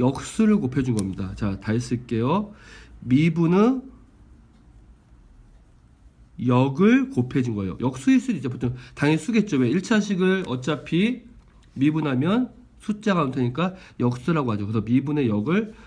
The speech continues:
곱해줍니다. 그리고 마찬가지 적분해서 C를 붙여주죠. 자, 여기다 별표 C 두 개 합니다.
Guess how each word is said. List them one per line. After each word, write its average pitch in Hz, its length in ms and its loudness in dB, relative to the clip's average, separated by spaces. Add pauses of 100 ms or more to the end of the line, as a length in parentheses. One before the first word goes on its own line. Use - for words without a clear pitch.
(160)
곱해줍니다. 110 720 -2 (480)
그리고 156 460 0
마찬가지 123 380 -2
적분해서 123 280 -2
C를 185 500 -2
붙여주죠. 110 580 -6 (300)
자, 139 140 -2
여기다 131 260 2
별표 135 280 0
C 131 180 -4
두 120 140 -6
개 113 80 -2
합니다. 92 400 -6